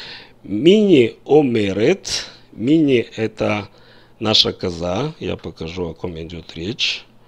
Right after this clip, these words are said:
Мини, козочка. Итак, она мини омерет, мини говорит.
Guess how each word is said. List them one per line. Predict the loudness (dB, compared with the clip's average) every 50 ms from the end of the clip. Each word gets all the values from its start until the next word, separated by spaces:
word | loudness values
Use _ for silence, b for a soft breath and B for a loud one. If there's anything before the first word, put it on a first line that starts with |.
| b b b b b b b b b
Мини, | -14 -12 -12 -10 -10 -10 -8 -6 -4 -4 -4 -6 -8 -12 _
козочка. | -10 -10 -8 -10 -10 -10 -10 -8 -4 -2 -2 0 -2 -2 -6 b b b b b b b b b b b _ _ _ _ _ _ _ _ _ _ _ _ _ _ _ -20 _ _ _ _ _ _ _ _ _ _ _ _ _ -12
Итак, | -10 -6 -4 -4 -6 -4 -6
она | -6 -4 -4 -4 -4 -6 -8 -10 -12 -16 _ -10
мини | -4 0 4 4 4 4 4 2 -2
омерет, | -2 -4 -6 -6 -6 -6 -6 -4 -2 -2 -2 -2 -4
мини | -4 -2 0 0 0 -2 -2
говорит. | -4 -6 -8 -10 -10 -10 -10 -10 -8 -8 -8 -8 -10 -12 -16 -16 -16